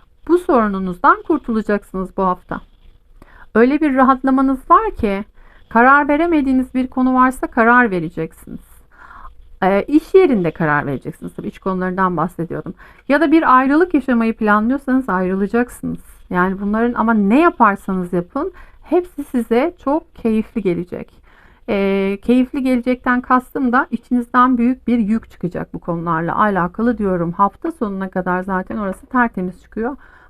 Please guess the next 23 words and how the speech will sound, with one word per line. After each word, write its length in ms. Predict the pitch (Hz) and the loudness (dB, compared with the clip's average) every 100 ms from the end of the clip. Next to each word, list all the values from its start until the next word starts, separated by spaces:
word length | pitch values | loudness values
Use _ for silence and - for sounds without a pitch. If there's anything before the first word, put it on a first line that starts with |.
| _ | _
Bana 200 | 233 240 | -4 -2
kalırsa 380 | 247 208 185 185 | -2 -4 -4 -8
çoğunuz 460 | - 240 208 240 - | -4 -4 -2 -6 -8
iş 220 | 220 - | -10 -6
değişikliği 460 | 185 - - 185 | -6 -8 -10 -4
yapacaksınız 600 | 180 180 - 180 - 180 175 | -4 -6 -12 -12 -10 -10 -8
gibi 260 | 208 226 | -8 -4
duruyor. 380 | 214 180 165 170 - _ _ _ _ - - - _ - - _ _ | -2 -2 -2 -6 -14 _ _ _ _ -20 -20 -20 _ -20 -20 _ _
Şimdi 360 | - 196 226 | -12 -8 -8
buradan 520 | 214 185 180 202 220 | -6 -6 -2 -2 -4
bir 180 | 202 175 | -6 -8
de 80 | 208 | -8
falımıza 500 | - 190 175 170 220 | -6 -6 -4 -6 -6
bakalım. 580 | 190 - 185 208 277 302 | -8 -6 -4 -2 -4 -6
Konular 560 | - 202 185 208 233 | -8 -8 -4 -2 0
neymiş? 340 | 220 208 185 - | -2 -4 -6 -10
Şu 80 | - | -20
sıkıntıları 560 | _ - 190 190 196 | _ -12 -8 -6 -6
bir 80 | 220 | -4
görelim. 420 | 208 196 190 175 175 _ - _ _ - - _ - - _ _ - - _ - - _ _ | -2 -2 -2 -6 -10 _ -20 _ _ -20 -20 _ -20 -20 _ _ -20 -20 _ -20 -20 _ _
Evet, 220 | 254 202 - | -2 0 -4
iş 180 | 277 - | -8 -6
konuları. 640 | 190 185 175 170 180 240 | -6 -4 -2 -2 -2 -6